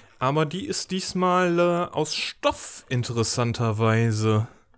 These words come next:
Ähm, können wir ihn daraus befreien?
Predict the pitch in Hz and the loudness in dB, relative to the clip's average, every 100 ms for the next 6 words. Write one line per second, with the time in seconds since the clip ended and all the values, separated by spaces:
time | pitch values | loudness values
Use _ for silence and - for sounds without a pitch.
0 | _ _ - - - - _ _ - 131 | _ _ -20 -20 -20 -20 _ _ -8 -2
1 | 139 151 160 160 160 151 - 147 226 254 | 0 2 2 2 0 -4 -4 -4 -4 -4
2 | 202 185 175 170 160 165 180 - 131 139 | -4 -4 -4 -4 -2 -4 -4 -6 -4 -4
3 | - - 139 160 151 104 104 107 110 | -6 -10 -6 -4 0 0 0 -2 -4